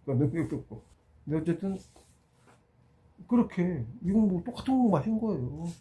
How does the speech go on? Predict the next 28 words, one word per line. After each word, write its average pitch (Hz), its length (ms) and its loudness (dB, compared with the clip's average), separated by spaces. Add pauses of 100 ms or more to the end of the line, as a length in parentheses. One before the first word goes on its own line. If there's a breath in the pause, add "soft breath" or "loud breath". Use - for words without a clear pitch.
(580)
음, 117 640 -6
외국도 131 400 2
이것저것 127 320 0
뭐 120 340 0
하는지 196 360 0
몰라도 123 420 2
똑같은 - 300 -4
공부 117 280 2
하는 139 160 -2
겁니다. 117 320 -6 (920)
그거 190 120 0
만나셨어요? 190 760 2 (240)
성인이 196 260 2
되는 156 160 4
공부 143 240 0
만나신 143 380 -2
거예요. 120 260 -2 (160)
지금 165 200 2
배우면 151 380 0 (340 soft breath)
계속 220 340 -4
성인 214 260 0
되시까지, 120 380 -4
신선되고 156 460 0
쭉 - 120 -20 (220)
할 147 100 -4
때까지 120 400 -6 (420)
계속 151 500 -8
하시는 151 220 -8